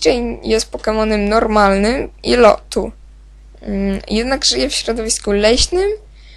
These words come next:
no ale także, hmm,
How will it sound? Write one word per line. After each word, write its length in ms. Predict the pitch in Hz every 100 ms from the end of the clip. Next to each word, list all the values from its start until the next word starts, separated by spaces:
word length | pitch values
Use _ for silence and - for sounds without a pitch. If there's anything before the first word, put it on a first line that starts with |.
| - - -
no 140 | -
ale 300 | 254 254 240
także, 800 | 233 233 294 285 233 233 233 226 - - - - - - - - -
hmm, 220 | - 101